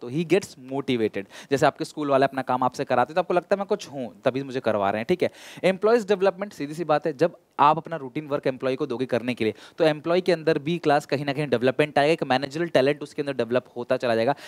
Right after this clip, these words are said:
जैसे कंपाउंडर को एक डॉक्टर की पता होता है डॉक्टर कौन सी दवाई लिखेगा, तो कई बार आप कंपाउंडर से भी इलाज करा सकते हो, वो भी आपका इलाज करा देगा। हालांकि क्लास बड़ी जगह पर वो रिस्क भी होता है।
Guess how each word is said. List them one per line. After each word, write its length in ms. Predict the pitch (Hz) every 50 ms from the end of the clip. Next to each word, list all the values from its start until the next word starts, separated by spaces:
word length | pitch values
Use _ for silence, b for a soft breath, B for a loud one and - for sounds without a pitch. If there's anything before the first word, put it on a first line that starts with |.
| B B B
जैसे 200 | 143 147 - 190
कंपाउंडर 560 | 180 - 160 143 135 139 143 156 160 156 170
को 100 | 175 185
एक 120 | 190 160 139
डॉक्टर 360 | 123 135 131 - - 165 160
की 100 | 151 175
पता 240 | 160 - 143 - 160
होता 180 | 151 139 151
है 60 | 151 139
डॉक्टर 200 | 135 131 - 147
कौन 140 | - 143
सी 80 | 135 143
दवाई 180 | 135 139 135 135
लिखेगा, 360 | 135 170 - 165 139 123 120
तो 100 | - 139
कई 180 | - 147 139
बार 180 | 135 135 143 147
आप 120 | 151 -
कंपाउंडर 400 | - 131 127 - 127 135 135 151
से 120 | 147 - 165
भी 120 | 147 147
इलाज 220 | 143 139 131 127 -
करा 160 | 123 123 120
सकते 280 | - 123 _ - 135
हो, 60 | 139 131
वो 60 | 120
भी 100 | 117 123
आपका 200 | 120 - - 120
इलाज 160 | 113 113 113
करा 160 | 113 113 113
देगा। 200 | 113 117 131 156 B B B B B B
हालांकि 260 | - 151 151 156 160
क्लास 180 | 151 156 170 180
बड़ी 180 | 143 139 139 135
जगह 180 | 131 127 135
पर 60 | 123
वो 80 | 151 175
रिस्क 220 | 139 113 - -
भी 100 | 127 113
होता 220 | 104 98 87 - 87
है। 100 | 92